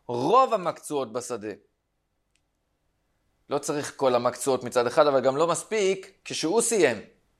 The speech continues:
את הקטיף שלו. צריך להמתין עד שרוב האנשים מקפלים את הסכינים של התאנים.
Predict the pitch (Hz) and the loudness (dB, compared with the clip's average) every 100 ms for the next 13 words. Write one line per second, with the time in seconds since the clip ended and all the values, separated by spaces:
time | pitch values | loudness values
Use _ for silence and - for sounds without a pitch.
0 | _ _ _ _ _ _ _ _ _ 113 | _ _ _ _ _ _ _ _ _ 0
1 | 135 117 117 117 117 107 - _ _ _ | 6 8 8 6 4 -2 -12 _ _ _
2 | - _ _ _ _ - 131 151 139 - | -20 _ _ _ _ -2 0 0 -2 0
3 | 123 107 - - 156 170 175 226 214 202 | 0 0 -2 -2 2 2 2 2 2 2
4 | 185 160 233 220 202 175 - 220 208 - | 0 4 4 4 2 0 -6 -6 -8 -14
5 | _ _ _ _ _ _ _ _ _ _ | _ _ _ _ _ _ _ _ _ _
6 | _ _ _ _ _ _ _ _ _ _ | _ _ _ _ _ _ _ _ _ _
7 | _ _ _ - 139 143 165 180 170 156 | _ _ _ -8 0 0 2 2 4 6
8 | 147 139 143 147 151 160 160 135 131 127 | 6 6 2 -2 -2 -2 2 4 4 4
9 | 123 - _ _ _ _ - - _ _ | -2 -8 _ _ _ _ -20 -20 _ _
10 | _ _ - 131 135 139 113 | _ _ 0 2 4 0 -6